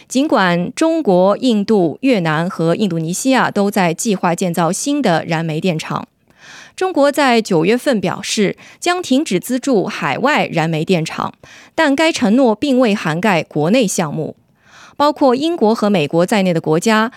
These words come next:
在周二的cop二十六会议上宣布与南非建立一百十四亿元的合作伙伴关系，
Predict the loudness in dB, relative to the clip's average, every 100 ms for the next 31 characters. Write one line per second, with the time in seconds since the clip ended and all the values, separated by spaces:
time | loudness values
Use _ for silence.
0 | -8 0 0 2 2 4 4 2 0 0
1 | 0 0 0 0 2 2 2 2 2 0
2 | 0 0 -4 -2 0 0 2 0 0 -4
3 | -2 0 0 0 0 -2 0 0 0 -2
4 | -2 -2 0 -2 -2 -2 -4 -4 -4 0
5 | 2 2 2 0 -2 -2 -2 0 -2 -2
6 | -4 -2 0 0 0 -4